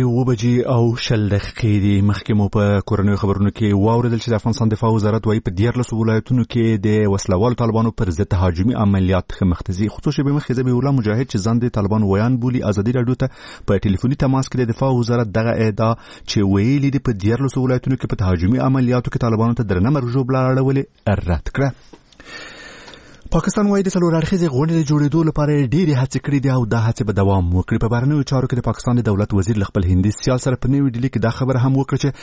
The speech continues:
هیواد یې په وزیرستان کې د یاغیانو د ځپلو لپاره خورا زیاتې هڅې کړې دي. په کابل کې د تېرې اونۍ د سه شنبې د ورځې له خونړي برید وروسته افغان ولسمشر پر پاکستان غږ وکړ چې یا د طالبان په خپله خاوره کې وځپي او که دا کار نه کوي، افغانستان ته دې وسپاري.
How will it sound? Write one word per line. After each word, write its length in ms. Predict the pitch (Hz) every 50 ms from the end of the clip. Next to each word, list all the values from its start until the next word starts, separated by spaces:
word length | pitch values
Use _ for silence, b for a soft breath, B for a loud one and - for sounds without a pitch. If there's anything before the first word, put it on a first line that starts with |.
| B B B B -
هیواد 260 | 95 87 90 98 101 101
یې 60 | - 113
په 100 | 101 95
وزیرستان 560 | 95 92 90 85 85 - - 110 101 98 -
کې 60 | - 101
د 40 | 95 92
یاغیانو 420 | 87 80 80 95 101 107 123 131 117
د 80 | 107 92 101
ځپلو 260 | 92 - 131 113 95 92
لپاره 260 | 92 - 101 95 92 -
خورا 180 | 98 92 90 107 98 85 85
زیاتې 260 | 90 110 104 - 92 85
هڅې 180 | 85 - - 92 -
کړې 160 | - 90 95 92
دي. 100 | 110 113 - - B B B B B B B B B -
په 160 | 113 107 -
کابل 240 | 123 120 127 127 -
کې 40 | 131 127
د 100 | 117 -
تېرې 180 | 131 131 131 127
اونۍ 200 | 123 123 123 127 123 120
د 100 | 123 117 - 123
سه 100 | 117 -
شنبې 260 | 120 110 110 123 123 123
د 40 | 117
ورځې 180 | 110 117 113 117 113
له 80 | 113 -
خونړي 260 | 110 98 95 107 110 98
برید 260 | 104 117 120 101 101 98
وروسته 280 | 117 120 - - 92 90
افغان 300 | - 98 104 117 113 113
ولسمشر 440 | 110 - - 117 107 113 104 - 110
پر 100 | 90 - 92
پاکستان 360 | 85 - - - 107 98 87 73
غږ 140 | 85 104 113 123
وکړ 220 | 131 123 - 123 -
چې 80 | - 131 120 B B B B B B 107 101 113
یا 40 | 127 139
د 140 | 151 - 143
طالبان 320 | 135 131 135 135 135 131
په 80 | - -
خپله 260 | - 139 135 127 -
خاوره 260 | 135 131 131 135 135 135
کې 60 | - 135
وځپي 340 | 135 127 135 135 - 143 127 B B B B
او 120 | B 101 95
که 180 | - - 127 143
دا 100 | 143 - 156
کار 200 | 143 135 143 156
نه 120 | - -
کوي، 200 | 156 156 170 - b b b b 101 95
افغانستان 400 | - 95 95 90 - 113 104 87
ته 80 | -
دې 80 | 82 82 80
وسپاري. 400 | 82 - - 98 90 87 104